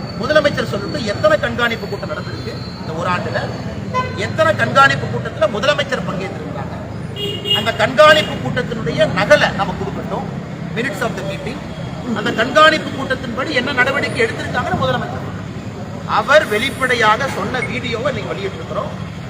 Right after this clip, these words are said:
அதனால இந்த ஐம்பத்தி இரண்டு வாரம், ஒரு ஆண்டுல எத்தனை கண்காணிப்பு கூட்டம் கள்ளச்சாராயத்திற்காக தமிழகத்துல காவல்துறை அதிகாரிகள், டிஸ்ட்ரிக்ட் கலெக்டர் நடத்தி இருக்கிறாங்க, எத்தனையில முதலமைச்சர் பங்கேற்றாங்க சொல்லணும். எல்லாம் பொய். அந்த நேரத்துல பத்திரிகை நண்பர்களை சமாளிப்பதற்கு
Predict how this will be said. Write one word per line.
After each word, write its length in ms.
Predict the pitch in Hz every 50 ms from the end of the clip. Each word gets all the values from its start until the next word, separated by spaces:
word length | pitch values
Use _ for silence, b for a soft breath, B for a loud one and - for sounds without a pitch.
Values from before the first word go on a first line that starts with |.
| - -
அதனால 300 | 175 202 240 285 302 294
இந்த 120 | 262 247
ஐம்பத்தி 400 | 196 196 247 277 285 294 - 269
இரண்டு 320 | 254 247 233 220 214 196 185
வாரம், 440 | 185 190 208 202 - - - - 185
ஒரு 140 | 214 226
ஆண்டுல 420 | 214 202 233 262 233 233 240 311 277
எத்தனை 380 | 220 208 - - 311 320 302
கண்காணிப்பு 500 | - 233 220 226 247 247 240 233 - -
கூட்டம் 360 | 185 - 202 - - 320 320 - - - - - - - -
கள்ளச்சாராயத்திற்காக 1080 | 214 269 285 311 302 - 285 254 247 233 233 233 214 - 220 196 170 208 220 254 277 - 214
தமிழகத்துல 560 | 190 214 240 240 220 214 - - 202 220 254 262 339 - - - - - - -
காவல்துறை 480 | 185 190 226 254 254 247 - 240 214 214
அதிகாரிகள், 520 | 190 185 220 208 214 208 202 202 269 262
டிஸ்ட்ரிக்ட் 320 | 202 - 208 - - 247 196
கலெக்டர் 280 | 214 202 202 - 170
நடத்தி 240 | - - 190 190 208
இருக்கிறாங்க, 380 | 180 170 180 165 156 151 165 185 180 139 - - - - - - - - -
எத்தனையில 500 | 190 226 - - 311 302 285 269 302 311
முதலமைச்சர் 600 | - 214 233 294 302 302 294 240 - 254 226 - 190
பங்கேற்றாங்க 460 | 185 185 190 175 170 - 156 - - -
சொல்லணும். 260 | - - - - -
எல்லாம் 340 | - 220 269 294 320 320 311 - -
பொய். 240 | 285 320 311 - - - - - - - - - - - -
அந்த 260 | 135 180 247 247 269
நேரத்துல 440 | 254 262 285 302 285 294 302 294 311
பத்திரிகை 400 | - 233 220 247 277 285 269 262
நண்பர்களை 360 | 247 240 240 240 226 220 208 -
சமாளிப்பதற்கு 640 | 208 214 247 262 262 - 240 226 226 233 226 -